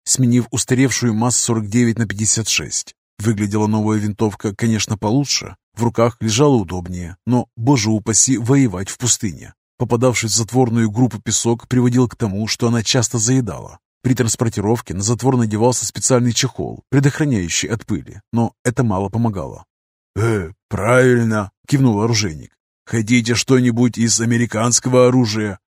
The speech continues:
Могу посоветовать М шестнадцать А два». «Американское?» Я немного задумался. «Скажите, а советское оружие есть?»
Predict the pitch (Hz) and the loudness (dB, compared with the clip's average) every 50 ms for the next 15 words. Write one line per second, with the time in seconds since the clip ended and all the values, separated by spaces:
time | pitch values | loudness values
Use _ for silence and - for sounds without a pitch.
0 | _ - 113 117 107 117 139 135 120 131 - - 110 107 117 127 120 - 120 120 | _ -4 -4 -2 2 2 2 2 2 2 0 0 0 2 2 2 2 0 0 -2
1 | 117 - - 110 123 127 120 - - 113 - - 120 120 123 127 120 - 120 - | -2 -2 0 0 0 0 2 0 0 0 -2 0 0 0 0 2 0 0 -2 -2
2 | - 117 120 117 107 104 101 82 71 - - _ _ _ _ _ _ _ _ _ | 0 0 0 0 -2 -6 -8 -8 -10 -14 -18 _ _ _ _ _ _ _ _ _
3 | - - 110 113 113 113 117 107 - 107 117 143 139 - - - - 78 60 55 | -8 -4 -2 -2 0 0 -2 -2 -2 -2 0 0 0 -2 -2 -2 -4 -4 -4 -8
4 | _ _ _ _ _ - - 127 123 131 135 135 131 113 120 107 120 110 107 90 | _ _ _ _ _ -2 0 0 2 2 2 2 2 0 0 -2 -2 -2 -4 -6
5 | 82 76 - - - - - _ _ _ _ _ _ _ _ - - - - 135 | -8 -8 -8 -8 -8 -10 -16 _ _ _ _ _ _ _ _ -8 -6 0 0 2
6 | 127 120 127 110 92 - 87 80 78 80 80 76 71 - - 98 110 120 117 113 | 2 2 0 0 -2 -4 -12 -12 -12 -14 -14 -16 -18 -16 -8 -2 0 2 4 4
7 | 117 113 110 101 - - 135 135 143 135 110 - - - 120 113 113 120 123 123 | 4 2 2 0 2 2 4 4 4 4 2 0 -2 -2 -2 0 2 2 2 2
8 | 113 98 104 107 107 107 104 110 123 139 - - - | 0 0 -2 -2 -2 -2 0 0 0 0 0 -2 -6